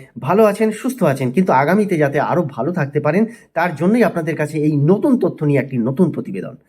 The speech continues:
খুব একটি ভালো ইন্টারেস্টিং টপিক আপনাদের সামনে এনেছি। কোনো রকম স্কিপ না করে প্রথম থেকে শেষ পর্যন্ত একটু মনোযোগ সহকারে দেখার চেষ্টা করবেন, খুব উপকৃত হবেন, কোনো সন্দেহ নেই। হ্যাঁ, অবশ্যই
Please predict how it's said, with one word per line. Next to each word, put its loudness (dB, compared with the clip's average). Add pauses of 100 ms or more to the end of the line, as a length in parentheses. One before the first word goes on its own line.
(300)
খুব -6 (800)
একটি 2
ভালো 4
ইন্টারেস্টিং 2
টপিক 0
আপনাদের 0
সামনে 4
এনেছি। 2
কোনো 0
রকম 0 (360)
স্কিপ 0
না 2
করে 2
প্রথম -4
থেকে -2
শেষ -2
পর্যন্ত 0 (200)
একটু -4
মনোযোগ 2
সহকারে -2
দেখার -6
চেষ্টা -6
করবেন, 0 (260)
খুব -2
উপকৃত -6
হবেন, 0
কোনো -2
সন্দেহ -4
নেই। -8 (220)
হ্যাঁ, 0 (260)
অবশ্যই 2